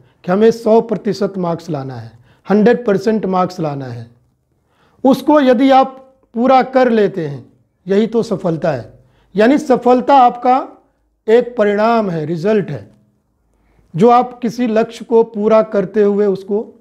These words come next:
लेते हैं, एक परिणाम है ये। तो उसके लिए हमें सबसे पहले लक्ष्य परिणाम ही क्यों है?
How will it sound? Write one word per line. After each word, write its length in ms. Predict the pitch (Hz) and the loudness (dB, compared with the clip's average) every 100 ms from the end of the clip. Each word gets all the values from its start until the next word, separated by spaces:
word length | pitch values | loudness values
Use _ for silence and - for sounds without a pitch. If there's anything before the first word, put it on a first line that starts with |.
| _ 160 | _ -6
लेते 400 | 165 165 175 139 | -4 -2 -4 -6
हैं, 160 | 117 - _ _ | -10 -16 _ _
एक 200 | 214 214 | 0 0
परिणाम 480 | 214 190 196 214 196 | 0 0 2 2 0
है 120 | 160 | -2
ये। 140 | 131 117 _ _ _ _ _ _ _ _ _ _ _ - | -4 -10 _ _ _ _ _ _ _ _ _ _ _ 0
तो 80 | 277 | 2
उसके 220 | 262 294 | 4 4
लिए 120 | 294 | 4
हमें 120 | 285 285 | 4 2
सबसे 300 | 254 - 285 | 0 0 0
पहले 380 | 196 208 185 220 - _ _ 202 | 2 2 0 -4 -8 _ _ -2
लक्ष्य 300 | 254 254 - | -2 -2 -2
परिणाम 360 | 254 247 262 262 | 0 4 4 2
ही 80 | |
क्यों 220 | 262 254 | 0 -2
है? 120 | 247 | -2